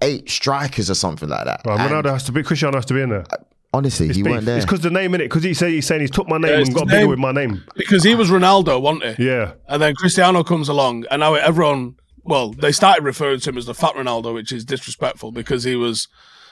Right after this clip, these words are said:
Speaker 3: it's gotta be Brazilian Ronaldo or original Ronaldo or R nine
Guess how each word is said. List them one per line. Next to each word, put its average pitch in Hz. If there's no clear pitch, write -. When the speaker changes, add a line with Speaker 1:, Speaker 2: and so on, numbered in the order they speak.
Speaker 3:
it's -
gotta 170
be 139
Brazilian 127
Ronaldo 113
or 120
original 127
Ronaldo 110
or 120
R 123
nine 110